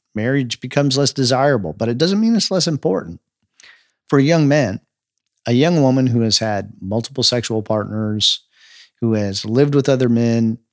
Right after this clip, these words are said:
she maybe already has kids, a, a young man who's looking to build a life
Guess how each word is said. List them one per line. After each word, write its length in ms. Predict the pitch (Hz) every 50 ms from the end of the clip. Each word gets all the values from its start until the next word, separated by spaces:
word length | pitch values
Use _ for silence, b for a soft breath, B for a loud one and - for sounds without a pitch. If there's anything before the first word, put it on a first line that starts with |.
| _ _ _ _ _ _ _
she 460 | - - - 113 110 110 107 107 104
maybe 320 | 101 117 139 143 139 131 123
already 420 | 120 120 117 110 107 107 107 104 _ -
has 340 | - - 110 104 101 98 -
kids, 600 | - - - 139 139 135 135 127 123 - - - - -
a, 200 | 107 110 110 - -
a 40 | 123
young 240 | 131 160 208 226 240
man 180 | 226 214 190 156
who's 200 | 143 127 113 127
looking 220 | 143 - 160 123
to 40 | 110
build 220 | 95 113 127 127
a 40 | 127
life 600 | 107 95 85 101 123 139 127 - - - -